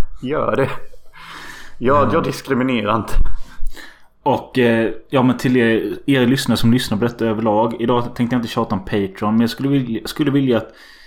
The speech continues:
Speaker 2: ni som lyssnar på detta och tycker detta är en rolig podd, ni sprider detta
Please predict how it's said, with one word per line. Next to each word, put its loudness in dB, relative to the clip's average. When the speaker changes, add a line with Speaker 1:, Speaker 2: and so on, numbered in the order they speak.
Speaker 2:
ni 0
som 0
lyssnar 2
på -2
detta 0
och -2
tycker -2
detta -2
är 0
en 0
rolig 0
podd, 0
ni -2
sprider 0
detta -2